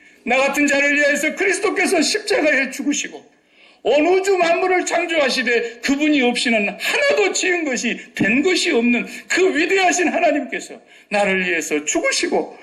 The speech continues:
나를 아버지의 보좌로 이끌어 가시기 위하여 이 땅에 겸손하여 내려오신 그분의 그 마음을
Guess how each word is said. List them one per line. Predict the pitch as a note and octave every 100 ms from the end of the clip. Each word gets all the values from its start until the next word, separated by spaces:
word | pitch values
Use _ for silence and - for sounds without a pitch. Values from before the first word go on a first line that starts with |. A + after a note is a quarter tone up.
| - -
나를 | F3 E3+ E3 D#3 -
아버지의 | - D#3+ D#3+ D#3 D#3 C#3
보좌로 | - D3 C#3+ C3 C3+
이끌어 | A#3+ G#4 G4
가시기 | - C#4 - A#3+ B3+
위하여 | C4 - - - - - _ _ -
이 | E3 -
땅에 | C#3 C3 B2+ B2 - - - - -
겸손하여 | - C4+ E4 - D#4+ A#3+ A#3+ B3+ - -
내려오신 | C#3+ D3+ E3 D3+ C3+ - C3 - -
그분의 | - C#4 C#4+ C#4+ B3+
그 | A#3
마음을 | F#3 E3 E3+ E3+ E3+